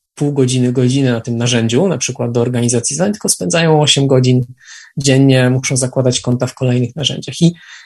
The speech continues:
ja jako edukator, który uwielbia cyfrowe narzędzia, uważam, że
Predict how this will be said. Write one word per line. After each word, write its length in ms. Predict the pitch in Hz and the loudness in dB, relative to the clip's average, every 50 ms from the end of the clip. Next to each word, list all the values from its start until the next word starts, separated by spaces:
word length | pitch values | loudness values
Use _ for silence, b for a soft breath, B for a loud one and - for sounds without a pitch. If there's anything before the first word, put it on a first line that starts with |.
| B B - | B B 0
ja 160 | 180 180 185 | 2 4 4
jako 220 | 170 170 - 180 170 | 4 2 4 2 2
edukator, 400 | 165 165 - 175 170 - 160 - | 2 2 2 2 2 2 0 0
który 200 | - - 156 156 | 0 2 2 4
uwielbia 260 | 156 202 202 170 156 | 4 4 4 4 2
cyfrowe 400 | - - 135 - 151 143 139 143 | 0 0 -2 -2 -2 0 0 2
narzędzia, 500 | 139 139 139 135 135 135 135 139 151 151 | 0 2 2 0 0 0 0 0 0 -2
uważam, 340 | 147 147 151 147 151 151 147 | -2 -2 -4 -4 -4 -4 -4
że 160 | 147 151 | -4 -6